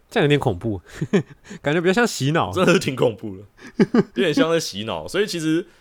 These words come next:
Speaker 2: 日本政府后来也会渐渐开始关注起怪盗团的行动。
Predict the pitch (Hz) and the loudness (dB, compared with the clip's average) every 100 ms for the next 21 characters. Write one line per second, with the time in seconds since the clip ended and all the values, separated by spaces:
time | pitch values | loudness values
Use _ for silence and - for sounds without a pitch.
0 | _ - 277 127 120 160 113 117 127 101 | _ -2 2 2 4 0 2 2 4 2
1 | 107 123 123 127 120 113 92 113 113 120 | 0 -2 -4 -4 -2 -4 -2 -4 -2 -4
2 | - - 127 110 107 92 85 90 78 90 | -10 -4 0 2 0 -2 -8 -10 -14 -16